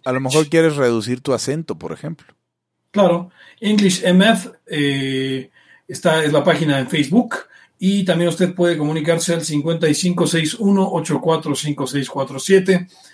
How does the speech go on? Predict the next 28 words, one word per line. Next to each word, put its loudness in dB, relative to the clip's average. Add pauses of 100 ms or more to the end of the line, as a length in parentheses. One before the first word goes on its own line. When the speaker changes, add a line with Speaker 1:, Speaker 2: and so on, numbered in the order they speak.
(180)
Speaker 2:
cincuenta 0
y 0
cinco 0
seis -2
uno, 2
ocho -4
cuatro -2
cinco -2
seis -2 (240)
cuatro 0
siete. 0 (360)
Y 6
el -4
profesor, 2 (240)
eh, -2
tiene 0 (240)
bastantes 0
años 2
de 2
experiencia -2 (240)
en -2
distintos 2
sistemas 0 (180)
de, -2 (400)
eh, 0
enseñanza 4
y 2
además 4